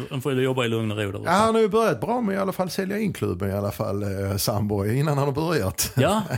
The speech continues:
Speaker 1: ska vi titta lite på, lite på det? För han pratar ju, eh, bli relevant.
Speaker 2: Ja.
Speaker 1: Och, eh, det var intressant. Jag frågade honom och ordförande Christer Aselius. Då har ju Joel Sandborg ett förflutet i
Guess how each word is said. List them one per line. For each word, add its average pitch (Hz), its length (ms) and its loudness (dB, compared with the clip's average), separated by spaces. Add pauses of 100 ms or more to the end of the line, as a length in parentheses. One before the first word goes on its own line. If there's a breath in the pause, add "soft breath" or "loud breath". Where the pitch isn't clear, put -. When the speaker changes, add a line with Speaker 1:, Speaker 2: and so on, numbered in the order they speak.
Speaker 1:
ska 156 200 -2
vi 175 80 0
titta 180 340 0
lite 165 300 0
på, 165 440 -2
lite 180 340 -2
på - 100 -10
det? 175 200 0
För 165 120 -6
han 156 100 -2
pratar 180 300 -2
ju, 151 60 -6 (320)
eh, 131 80 -6 (140)
bli 135 320 -4
relevant. 123 960 -6
Speaker 2:
Ja. 247 240 -2 (880 loud breath)
Speaker 1:
Och, - 460 -6
eh, 117 380 0 (140)
det 160 240 -4
var 175 160 -2
intressant. 131 640 -4
Jag 131 120 -4
frågade 131 640 -2 (640)
honom 135 400 0
och 131 340 -8
ordförande 104 800 -6
Christer 110 320 -8
Aselius. 95 580 -8 (420 loud breath)
Då 117 100 -2
har 127 280 -2
ju 107 440 -2 (180)
Joel 120 300 -2
Sandborg 127 500 -4
ett 101 100 -12
förflutet 107 640 -6
i 101 300 -6